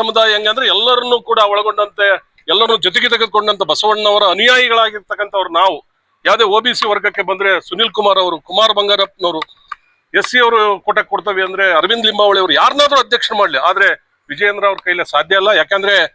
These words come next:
ವಿಧಾನಸೌಧದಲ್ಲಿ ಹೋರಾಟ ಮಾಡುವಂತ ಸಂದರ್ಭದಲ್ಲಿ ಸಿದ್ದರಾಮಯ್ಯನವ್ರು ಏನಾದ್ರು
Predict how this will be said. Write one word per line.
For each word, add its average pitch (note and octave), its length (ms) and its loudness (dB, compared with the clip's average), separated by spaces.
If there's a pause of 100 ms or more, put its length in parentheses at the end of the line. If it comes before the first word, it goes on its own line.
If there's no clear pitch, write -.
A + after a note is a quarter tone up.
(380)
ವಿಧಾನಸೌಧದಲ್ಲಿ G3 680 0
ಹೋರಾಟ F#3+ 420 -2 (100)
ಮಾಡುವಂತ F3+ 320 -4
ಸಂದರ್ಭದಲ್ಲಿ F3 800 -4
ಸಿದ್ದರಾಮಯ್ಯನವ್ರು F#3 600 -2
ಏನಾದ್ರು F#3 320 0